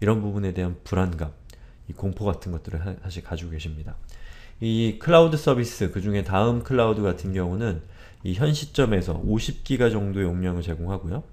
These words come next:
이 별도로 이 백업을 위한 조치를 취하지 않아도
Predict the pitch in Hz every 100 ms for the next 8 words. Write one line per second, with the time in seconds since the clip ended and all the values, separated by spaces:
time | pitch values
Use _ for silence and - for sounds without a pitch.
0 | - - - - - 101 101 190 101 104
1 | 104 131 120 120 110 - - - - -
2 | 98 - 143 156 147 139 123 120 113 107
3 | - 113 107 - 127 123 98 85 82 104
4 | 80